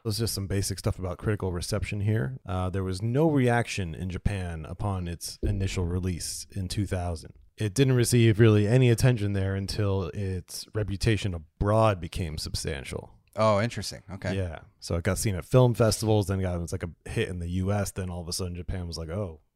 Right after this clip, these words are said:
Speaker 1: you know, we, what is this movie?"
Speaker 2: Yeah, we got a thing. We got a thing now.
Speaker 1: Yeah, 'cause I think Takashi Miike, he was making a lot of movies, and I think they were, like, mostly small, kind of lower budget movies that he was doing, like,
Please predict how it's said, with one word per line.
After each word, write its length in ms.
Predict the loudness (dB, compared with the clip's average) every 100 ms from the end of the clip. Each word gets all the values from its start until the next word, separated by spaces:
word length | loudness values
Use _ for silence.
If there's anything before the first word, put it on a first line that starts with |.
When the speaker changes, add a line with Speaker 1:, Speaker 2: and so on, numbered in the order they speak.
| -16
Speaker 1:
you 60 | -12
know, 80 | -10
we, 200 | -12 -14 _ _ _ _ _ -2
what 120 | -2
is 80 | -2
this 140 | -2
movie?" 360 | 0 0 -2 -12 _ _ -12
Speaker 2:
Yeah, 100 | -8
we 60 |
got 140 | -6 -6
a 40 |
thing. 340 | -6 -4 -4 -8
We 80 |
got 140 | -8 -8
a 40 |
thing 220 | -6 -6 -6
now. 220 | -12 -4 2
Speaker 1:
Yeah, 320 | 4 4 -2 0
'cause 80 | 2
I 60 |
think 260 | 2 0 -4
Takashi 400 | 0 2 4 4
Miike, 300 | 4 4 4
he 80 | 2
was 140 | 4
making 180 | 2 2
a 80 | 2
lot 240 | 2 2
of 60 | 2
movies, 480 | 2 2 4 2 0
and 80 |
I 80 | -2
think 200 | -2 0
they 140 | 0 0
were, 220 | 0 -2
like, 200 | -4 -2
mostly 440 | -2 -2 -2 -4
small, 680 | -4 -2 2 2 4 2 0
kind 220 | -2 -4
of 100 | -2
lower 280 | -2 0 0
budget 420 | 0 -2 -4 -6 _ _ _ _
movies 460 | -2 0 -2 -4 -4
that 80 | -4
he 80 |
was 100 | -4
doing, 260 | -4 -4 -4
like, 160 | -6